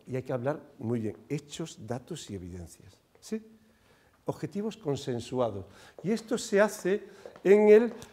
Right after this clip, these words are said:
primer trimestre del año, es decir, cuando empieza el curso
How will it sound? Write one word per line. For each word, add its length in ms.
primer 600
trimestre 600
del 180
año, 300
es 100
decir, 340
cuando 300
empieza 500
el 120
curso 720